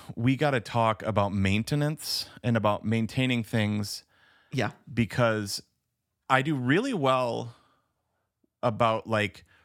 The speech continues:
Speaker 1: reaching for a goal and then achieving a goal. And then what, like, basically, what do you do? Like, you know, on Netflix, they talk about, like, the show hole. Like, you
Speaker 2: Mm-hmm.
Speaker 1: finished a show and then
Speaker 2: Yeah.
Speaker 1: you're like, "What now?"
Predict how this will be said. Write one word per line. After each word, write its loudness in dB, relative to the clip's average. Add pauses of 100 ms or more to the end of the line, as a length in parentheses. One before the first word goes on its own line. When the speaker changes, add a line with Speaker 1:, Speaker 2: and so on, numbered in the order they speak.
(160)
Speaker 1:
reaching 0
for 0
a 0
goal -2
and 0
then 0
achieving -2
a -2
goal. -4 (460)
And 0
then 0
what, -2
like, 0 (220)
basically, 0
what 2
do -4
you -4
do? 0
Like, 0
you 0
know, 0
on -2
Netflix, -2
they -2
talk -2
about, -2
like, -4
the -6
show 0
hole. -2 (640)
Like, 2
you 0
Speaker 2:
Mm-hmm. 0
Speaker 1:
finished 2
a -2
show -2 (400)
and 0
then 2
Speaker 2:
Yeah. 2
Speaker 1:
you're -2
like, -2 (500)
"What -2
now?" -6